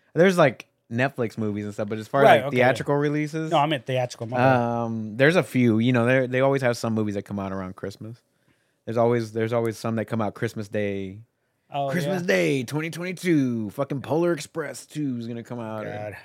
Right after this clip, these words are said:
Speaker 1: some nonsense. But, uh, but yeah, just, like, going back to that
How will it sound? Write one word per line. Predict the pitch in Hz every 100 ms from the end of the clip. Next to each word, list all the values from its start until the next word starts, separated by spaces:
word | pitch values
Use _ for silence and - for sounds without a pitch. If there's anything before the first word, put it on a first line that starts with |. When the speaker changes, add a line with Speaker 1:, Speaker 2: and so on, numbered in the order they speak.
| _ _ _ _
Speaker 1:
some | - 123 110
nonsense. | 98 101 101 107 110 - _ _ _ _ _ _ -
But, | 120 110 113
uh, | 110 107 98 98
but | 117
yeah, | 131 160
just, | 127 123
like, | 131 117
going | 127
back | 123 135
to | 123
that | 113